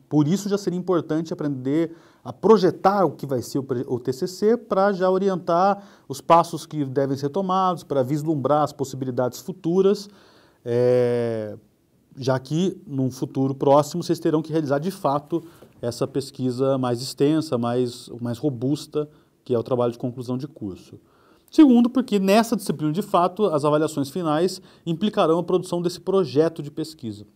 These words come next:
Ou seja, vocês precisam, de fato, de um projeto de pesquisa pra terminar a pesquisa dois, né? Até, inclusive, é, no corpo docente, dos professores aqui da, da, da, do curso de artes, a gente sempre, ah, trabalha nesse sentido, né?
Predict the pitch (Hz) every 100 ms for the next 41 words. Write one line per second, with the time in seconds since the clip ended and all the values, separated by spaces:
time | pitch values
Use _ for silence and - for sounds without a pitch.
0 | _ _ _ _ _ _ - 117 - 110
1 | 98 - 107 135 - 196 214 156 127 -
2 | _ 143 185 - 131 156 151 151 151 185
3 | 185 180 - 180 190 185 143 143 147 -
4 | _ 127 147 - 147 165 127 123 110 120
5 | 127 180 196 - 135 147 127 165 147 -
6 | - _ - 120 117 110 104 165 165 143
7 | 147 147 - 143 175 143 120 - 120 113
8 | - 120 117 113 117 117 107 104 110 107
9 | 110 110 110 104 104 110 - 117 113 127
10 | 170 131 151 160 170 180 - 175 175 185
11 | 156 _ - 139 139 - 151 143 160 165
12 | - - 185 - 139 104 113 151